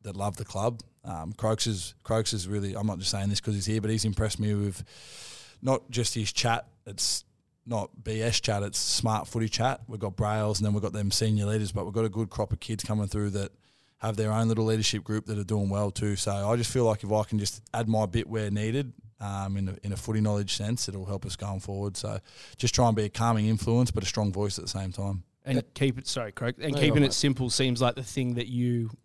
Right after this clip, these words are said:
Speaker 2: want it to be
Speaker 1: Yeah.
Speaker 2: like, you know, not overcomplicate it, make sure we're doing the little things right.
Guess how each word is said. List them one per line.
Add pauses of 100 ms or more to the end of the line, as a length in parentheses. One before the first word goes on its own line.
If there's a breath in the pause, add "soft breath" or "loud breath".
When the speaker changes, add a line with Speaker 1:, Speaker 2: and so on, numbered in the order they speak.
Speaker 2:
want
it (160)
to
be
Speaker 1:
Yeah.
Speaker 2:
like,
you
know,
not
overcomplicate
it,
make
sure
we're
doing
the
little
things
right.